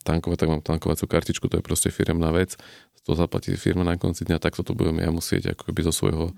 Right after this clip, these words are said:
nabíjať. Samozrejme, tá cena tej elektriky pri nočnom prúde je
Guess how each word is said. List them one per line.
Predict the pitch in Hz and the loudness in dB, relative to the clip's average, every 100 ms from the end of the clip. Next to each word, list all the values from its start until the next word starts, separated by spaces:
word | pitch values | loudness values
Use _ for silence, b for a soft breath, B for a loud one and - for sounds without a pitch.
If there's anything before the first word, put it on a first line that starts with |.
| _ | _
nabíjať. | - 82 85 87 90 - - | 0 2 4 4 2 -4 -6
Samozrejme, | - 78 82 50 - _ - | 0 2 2 -2 -4 _ -6
tá | - 78 | -4 -2
cena | - 87 82 | -2 0 0
tej | - 90 85 - | 0 -2 -2 0
elektriky | 85 - - 90 - 85 - b b b b _ 85 | -2 -2 -6 -4 -2 -2 -4 b b b b _ -2
pri | 82 | 0
nočnom | 80 - - 80 80 - 90 80 | 0 -2 0 0 2 2 2 0
prúde | - 80 80 82 | 0 0 2 2
je | 80 | 2